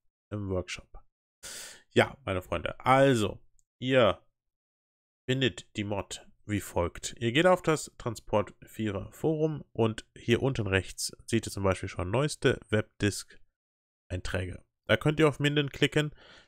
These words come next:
Das ist, das funktioniert jetzt am Anfang. Wenn natürlich mehrere Mods kommen, verschwindet sie hier. Der andere Weg ist, ihr klickt auf Downloads. Wem muss ich das eigentlich erzählen? Hier findet man nochmal neueste Dateien. Aber ansonsten findet ihr das hier auf Transportfever.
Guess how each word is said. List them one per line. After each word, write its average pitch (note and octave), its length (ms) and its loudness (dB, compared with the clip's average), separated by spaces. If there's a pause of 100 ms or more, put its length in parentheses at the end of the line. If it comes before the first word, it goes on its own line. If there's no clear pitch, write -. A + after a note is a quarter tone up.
(260)
Das A#2+ 160 2
ist, - 320 -2
das B2 180 2
funktioniert B2+ 420 2
jetzt - 80 0
am A2 100 0
Anfang. D3 320 2
Wenn A#2+ 100 6
natürlich A2+ 300 2
mehrere A2 280 4
Mods G2+ 220 0
kommen, G2+ 180 0
verschwindet A#2 480 -2
sie - 120 -14
hier. - 200 -10 (640)
Der G#2+ 100 4
andere D3 200 2
Weg C#3 180 2
ist, A#2+ 200 0
ihr - 160 -6
klickt - 260 -4
auf - 200 -12
Downloads. C3+ 720 0 (120)
Wem F#2+ 200 -2
muss G#2 140 -4
ich - 40 -12
das F#2 140 -2
eigentlich F#2+ 240 -4
erzählen? A2 420 -2 (580)
Hier F3 140 4
findet E3 240 -2
man D3 140 2
nochmal C#3+ 240 0
neueste C#3+ 580 2
Dateien. C3+ 560 -2 (580)
Aber A2+ 440 4
ansonsten G#2+ 460 -4
findet G2+ 280 -6
ihr G2+ 80 -6
das F#2+ 180 -8
hier - 140 -8
auf - 60 -14
Transportfever. B2 960 0